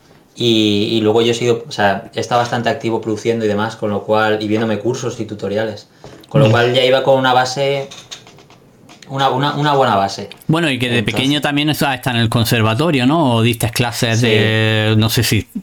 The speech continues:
Speaker 2: no sé qué instrumento tocaría al principio, cuando, de cuando
Speaker 1: Toqué
Speaker 2: eras
Speaker 1: un
Speaker 2: pequeño.
Speaker 1: año de guitarra y tres de piano. Yo,
Speaker 2: Vale.
Speaker 1: yo creo, o dos, tres o dos, que no me acuerdo. Yo creo, o sea, yo cuando, o sea, cuando volví a producir y todo eso, o sea, realmente tengo que repasarlo todo,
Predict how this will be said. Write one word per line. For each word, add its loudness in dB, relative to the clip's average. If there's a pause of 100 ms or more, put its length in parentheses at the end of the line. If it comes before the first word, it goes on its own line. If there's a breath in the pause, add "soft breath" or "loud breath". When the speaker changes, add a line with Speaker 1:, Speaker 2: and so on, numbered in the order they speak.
(100)
Speaker 2:
no 2
sé 0
qué 2
instrumento 2
tocaría 0
al 0
principio, 0 (100)
cuando, 4
de 4
cuando 4
Speaker 1:
Toqué 4
Speaker 2:
eras 4
Speaker 1:
un 2
Speaker 2:
pequeño. 0
Speaker 1:
año 6
de 2
guitarra 0 (440)
y -8
tres -6
de -4
piano. -6 (560)
Yo, 2
Speaker 2:
Vale. 2
Speaker 1:
yo -4
creo, 0 (100)
o -4
dos, -4
tres -8
o -4
dos, -4
que -4
no 0
me 0
acuerdo. -8 (300 loud breath)
Yo -2
creo, 0
o -10
sea, 2
yo -2
cuando, -2
o -8
sea, -4
cuando -2
volví -2
a -2
producir -8
y -6
todo -2
eso, -10 (840 loud breath)
o -12
sea, 0
realmente -2
tengo -4
que -4
repasarlo -2
todo, -6